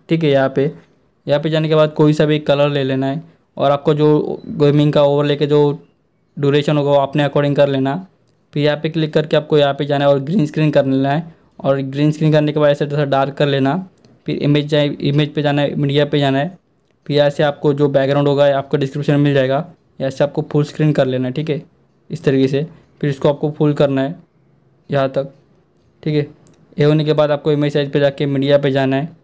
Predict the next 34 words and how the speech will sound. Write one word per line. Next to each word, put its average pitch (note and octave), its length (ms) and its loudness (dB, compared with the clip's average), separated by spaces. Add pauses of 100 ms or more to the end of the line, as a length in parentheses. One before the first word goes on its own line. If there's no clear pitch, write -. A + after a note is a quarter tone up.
(200)
ठीक D3 120 -6
है। D3 100 0
फिर D3 140 2
आपको C#3+ 300 2
ये C#3+ 100 4
वाला C#3+ 260 2
डिस्क्रिप्शन C#3+ 400 -4
में C#3+ 80 2
मिल C#3+ 120 2
जाएगा, C3+ 180 2
वहाँ C3+ 100 4
से C#3 80 -4
डाउनलोड C#3 320 0
कर C#3 120 0
लेना। C3+ 300 0 (380)
ब्लेंडिंग D3 320 0
वाले D3+ 160 4
ऑप्शन D3 240 0
पे C#3+ 120 -2
जाने D3 220 0
के D3 80 -4
बाद C#3 180 0
ओवरले C#3+ 420 0
करना C3+ 280 -2
है C3+ 180 -4 (340)
और C3+ 160 -4
उसके D3 300 -4
बाद D3 180 2
क्रॉपिंग C#3+ 360 0
वाले D3 140 0
सेक्शन C#3+ 360 -2
पे C#3+ 80 2
जाना C3 220 0
है, D3 140 -6